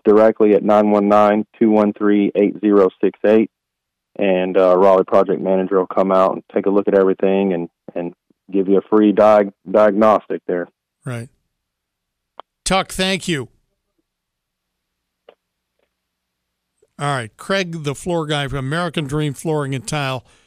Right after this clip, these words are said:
Speaker 2: right now silently doing a grumble about people who <laughs> allowed that stuff to be put in, in Cary, right?
Speaker 1: Oh, I've seen it down here. I, you know, I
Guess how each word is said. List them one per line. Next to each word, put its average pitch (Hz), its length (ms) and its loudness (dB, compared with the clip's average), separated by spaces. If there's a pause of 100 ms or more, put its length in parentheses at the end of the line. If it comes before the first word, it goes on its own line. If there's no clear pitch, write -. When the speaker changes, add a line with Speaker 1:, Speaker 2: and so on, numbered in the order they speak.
(260)
Speaker 2:
right 190 280 -4
now 190 260 -2
silently 208 720 -6
doing 165 340 -6
a 143 80 -6
grumble 139 600 -8 (880)
about 156 480 -4 (320)
people 175 440 -4
who 151 200 -4
<laughs> - 0 -
allowed 147 560 -4
that 147 260 -6
stuff - 380 -8
to 147 100 -10
be 139 160 -10
put 175 300 -8
in, 147 260 -6
in 131 200 -10
Cary, 147 520 -10 (680)
right? 156 300 -6 (160)
Speaker 1:
Oh, 101 320 2 (220)
I've 135 240 2 (140)
seen 139 180 6
it 127 100 4
down 156 280 6
here. 190 460 6
I, 113 220 4
you 156 120 4
know, 135 260 6
I 139 140 6